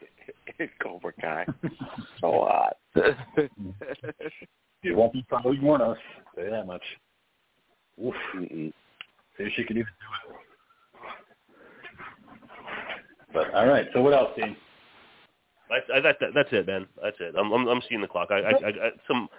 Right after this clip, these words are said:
Speaker 3: there's some minor things that I just could cut right out. So, uh, so there you have it.
Speaker 2: We'll cover that next week. All right, Monkey,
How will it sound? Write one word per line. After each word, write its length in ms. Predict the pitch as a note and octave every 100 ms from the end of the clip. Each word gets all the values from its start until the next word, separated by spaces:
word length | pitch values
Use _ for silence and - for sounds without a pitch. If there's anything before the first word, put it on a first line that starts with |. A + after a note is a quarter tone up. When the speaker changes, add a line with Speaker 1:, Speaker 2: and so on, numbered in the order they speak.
| -
Speaker 3:
there's 120 | C#3
some 80 | C#3
minor 240 | A#2 A2+
things 260 | G#2 A2 G#2
that 80 | G#2
I 80 | G2
just 180 | G2 - -
could 160 | G#2 F#2 -
cut 160 | A#2+
right 140 | G#2 F#2+
out. 180 | F2 -
So, 200 | F#2 F2 - _ _ -
uh, 220 | F2 F#2+ F#2
so 80 | G2+
there 120 | D#3+
you 40 | B2
have 120 | G2+ - _ _ _ _ -
it. 220 | - - _ _ _ _ _ _ _ _
Speaker 2:
We'll 120 | F3
cover 260 | - C#3+ B2+
that 160 | A2+ F#2
next 200 | F#2 F#2
week. 120 | D#3+
All 100 | A3
right, 220 | - -
Monkey, 300 | D#3+ B2